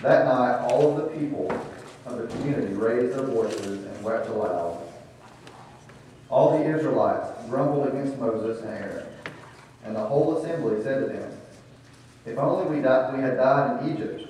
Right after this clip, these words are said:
or in this desert. Why is the Lord bringing us to this land only to let us fall by the sword? Our wives and children will be taken as plunder. Wouldn't it be better for us to go back to Egypt?"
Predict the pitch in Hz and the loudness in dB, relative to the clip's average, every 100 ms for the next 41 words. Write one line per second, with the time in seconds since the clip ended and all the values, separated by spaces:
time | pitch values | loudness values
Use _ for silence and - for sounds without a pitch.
0 | 120 131 139 139 139 135 131 113 - - | -6 -2 0 0 0 2 2 2 -4 -10
1 | - - - - - - - 131 143 165 | -14 -20 -20 -20 -20 -20 -2 6 8 8
2 | 160 - 147 - - 113 120 127 - - | 6 2 2 4 4 2 2 -2 -2 0
3 | 107 107 107 - - - - 147 - - | 2 2 0 -6 -12 -14 -6 -4 -2 -4
4 | 110 101 95 98 - 135 143 120 117 117 | -4 -2 -4 -4 -4 -2 -2 0 0 0
5 | 120 - 127 - - 98 98 104 - - | 0 0 0 0 0 0 -2 -4 -4 -4
6 | - - - - - - - - - - | -6 -10 -16 -20 -20 -20 -20 -20 -20 -20
7 | - - - - - - - 117 113 - | -20 -20 -20 -20 -20 -20 -6 -2 0 4
8 | - 151 - - - 147 151 151 156 131 | 4 6 4 2 -2 0 0 0 -2 -4
9 | - - 127 120 104 - - 92 - - | -4 -6 -4 -4 -6 -8 -6 -6 -6 -8
10 | - - - - - - - - - 143 | -10 -14 -20 -20 -20 -20 -20 -18 0 2
11 | - - 156 135 139 151 - - - - | 2 2 2 4 4 4 2 2 2 2
12 | - - - - - 123 113 - - 127 | -2 -8 -14 -12 -4 0 2 2 0 -4
13 | 120 113 - - | -6 -8 -10 -12